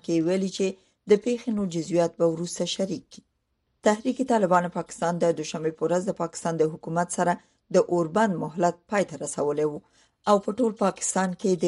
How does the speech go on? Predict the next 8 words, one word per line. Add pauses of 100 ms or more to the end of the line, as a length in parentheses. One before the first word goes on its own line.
بریدونو
کولو (160)
خبر
ورکړی. (760)
نوشابه
آشنا، (280)
امریکا
غږ،